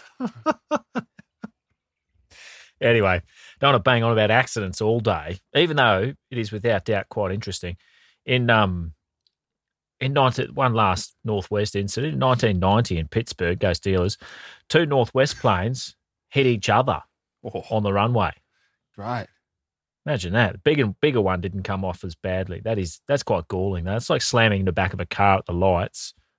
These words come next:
Speaker 1: thinking, "Oh, well, at least their car got done worse than mine. Shit, it's my wife's car."
Speaker 2: <laughs>
Speaker 1: You just
Speaker 2: The, um, any deaths in that one?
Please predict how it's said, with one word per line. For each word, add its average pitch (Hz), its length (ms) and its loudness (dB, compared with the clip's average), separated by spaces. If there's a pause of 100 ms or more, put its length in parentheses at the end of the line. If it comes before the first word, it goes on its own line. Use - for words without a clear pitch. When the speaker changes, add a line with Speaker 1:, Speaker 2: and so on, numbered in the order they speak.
Speaker 1:
thinking, 95 180 -4
"Oh, 90 140 -2
well, 92 220 -2 (720)
at - 20 -12
least 92 180 -6
their 98 160 0
car 90 300 -2
got 90 180 -6 (380)
done 90 220 -6
worse 92 240 -4
than 92 100 -8
mine. 98 140 0
Shit, - 240 -4
it's - 160 -8
my 92 80 -2
wife's 92 320 0
car." 80 320 -4 (340)
Speaker 2:
<laughs> - 60 -6 (340)
Speaker 1:
You 214 80 6
just 170 300 -4 (2500)
Speaker 2:
The, - 300 2
um, 92 380 -6 (640)
any 143 180 -2
deaths 139 380 -2
in 139 100 -4
that 143 160 -4
one? 185 220 -2